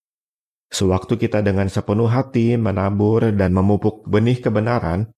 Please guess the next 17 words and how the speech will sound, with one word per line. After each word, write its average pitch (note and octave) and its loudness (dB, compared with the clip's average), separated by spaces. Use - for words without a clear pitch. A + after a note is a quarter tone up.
kita C#3+ 0
menabur B2 0
sesuai G#2+ -2
dengan F#2+ 0
bimbingan G2+ 0
Kuasa F#2 -2
Kudus. D#2 -4
Mengapa D3+ 0
kita G#2 0
bisa F#2 0
mengatakan F2 -2
begitu? D#2+ -2
Karena A#2+ 0
sewaktu G#2 0
kita D3+ 0
melakukan A2+ 0
pelayanan, G#2+ 0